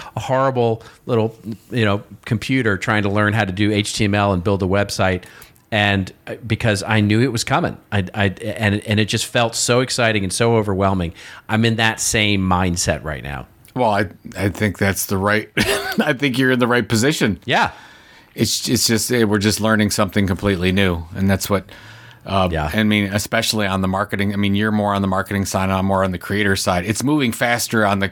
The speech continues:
Speaker 2: on
Speaker 1: Yeah.
Speaker 2: the content creator side. But I think that's where you have an
Speaker 1: Totally.
Speaker 2: advantage.
Speaker 1: Yeah.
Speaker 2: Because as a marketer, especially marketers at larger enterprises, we covered the Marriott N F T thing last week. Th-, they're not taking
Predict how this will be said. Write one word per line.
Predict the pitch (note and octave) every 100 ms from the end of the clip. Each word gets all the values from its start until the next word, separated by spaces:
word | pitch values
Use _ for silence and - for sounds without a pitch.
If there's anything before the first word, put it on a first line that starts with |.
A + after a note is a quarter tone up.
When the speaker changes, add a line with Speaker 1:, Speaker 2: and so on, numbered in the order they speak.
| -
Speaker 2:
on | G2+ G#2+
Speaker 1:
Yeah. | G2 F#2+
Speaker 2:
the | F#2
content | G#2+ G2+ G2+ F#2
creator | - G2 F#2
side. | F2+ F#2 D#2+ D#2+ F2+ _ - - - - - _ _ _ _
But | G#2+ G#2+
I |
think | A2 G#2
that's | G#2+ -
where | G#2
you | G#2 E3+
have | D#3 A2+
an |
Speaker 1:
Totally. | G#2 F2+ G3
Speaker 2:
advantage. | E3 F2 F#2+ - -
Speaker 1:
Yeah. | E2 C#2+ C#2 -
Speaker 2:
Because | A2 G#2+ A#2 G#2+ G#2 G2+ G2+ G2 F#2 F2 - _ _ _ - -
as | G2+ G#2+ G#2
a | A2 G#2+
marketer, | G2+ G#2+ - C#3+ B2+
especially | - A#2 - G#2
marketers | F#2+ G#2+ G#2+ G#2+ A2
at | F#2
larger | G2 G2 G2
enterprises, | F2+ F#2+ G#2 A#2+ A#2+ B2 C3
we | F#2+
covered | F#2 G#2 F#2 F2
the | F#2
Marriott | F#2 G2 G2+ G2+ G2
N | G2+
F | G2+
T | - A2 G#2+ G#2 - - -
thing | - A2 G#2+ G#2+ -
last | G#2 G2+ G2 -
week. | G#2+ B2+ - - - - - F#2+ G#2 G#2
Th-, | A#2 -
they're | A2+ A#2
not | B2+ C#3 -
taking | - A#2 A2 A2 F#2+ F#2